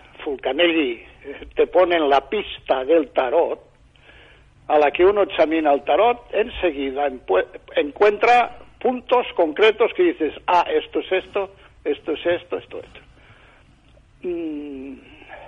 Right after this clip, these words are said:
ah, profundizando en la cuestión, puedes encontrar todo el proceso. Es que no es que lo puedas encontrar, es que ya está dado en el orden que da el tarot.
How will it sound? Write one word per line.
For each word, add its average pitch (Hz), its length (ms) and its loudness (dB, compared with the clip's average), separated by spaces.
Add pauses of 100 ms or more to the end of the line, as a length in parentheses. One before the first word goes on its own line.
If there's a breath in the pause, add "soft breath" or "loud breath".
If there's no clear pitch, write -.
ah, - 220 -10
profundizando 160 920 0
en 135 100 -4
la 143 120 -2
cuestión, 214 580 -2
puedes 151 340 -2
encontrar 160 800 0
todo 208 220 4
el 147 80 -2
proceso. 139 580 -6 (300 loud breath)
Es 165 180 -8
que 190 140 2
no 208 160 0
es - 100 -12
que 196 120 0
lo 139 140 2
puedas 135 380 -4
encontrar, 131 560 -8
es - 200 -6
que 160 200 -2
ya 220 300 4
está 151 460 0
dado 175 560 2 (440 soft breath)
en 143 140 -4
el 139 100 2
orden 190 760 2
que 120 160 -8
da 156 340 4
el 143 180 -2
tarot. 120 360 -6